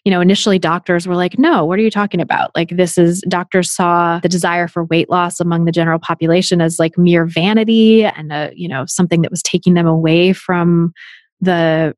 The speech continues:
true medically necessary interventions that they should be doing. It was like a distraction. You know, people shouldn't be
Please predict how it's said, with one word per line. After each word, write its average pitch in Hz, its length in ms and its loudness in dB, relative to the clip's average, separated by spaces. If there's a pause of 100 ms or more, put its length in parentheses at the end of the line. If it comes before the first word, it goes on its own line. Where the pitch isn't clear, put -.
true 175 460 4
medically 170 440 0
necessary 160 600 0
interventions 170 560 0
that 170 80 -2
they 156 100 -2
should 165 220 -2
be 156 100 -4
doing. 220 360 2
It - 60 -4
was - 120 -20
like 143 100 -20
a - 40 -20
distraction. 185 1000 -2
You 160 80 -6
know, - 140 -8
people 170 280 -4
shouldn't 165 280 -2
be 160 360 2